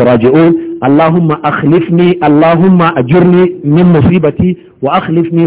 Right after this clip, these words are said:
khairan minha." Daga Allah muke, ga Allah za mu koma. Allah ka fitar da ni daga musifar da ta same ni. Allah ka kawo min abin da ya fi ta alheri.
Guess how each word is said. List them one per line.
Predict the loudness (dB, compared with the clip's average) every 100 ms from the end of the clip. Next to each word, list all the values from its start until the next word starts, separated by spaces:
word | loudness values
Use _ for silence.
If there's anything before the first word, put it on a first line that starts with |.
| 0
khairan | 0 2 0
minha." | -4 -6 -12 -14 _ _ -20 -6
Daga | -2 -2 0
Allah | 2 2 0
muke, | -4 -6
ga | -6 -2
Allah | 0 0 0
za | -2
mu | -2
koma. | -4 -4 -4
Allah | 0 0 0
ka | -2
fitar | -2 0
da | 0
ni | 0 2
daga | 0
musifar | -2 -2 -4 -4
da | -4
ta | -4 -2
same | -2 -2 -4
ni. | -6 -16 -20 -10 -2
Allah | 2 2 0
ka | -2
kawo | -2 0 2
min | 2 0
abin | 0 0
da | 0
ya | -2
fi | -2
ta | -2 -2
alheri. | -2 0 -2 -4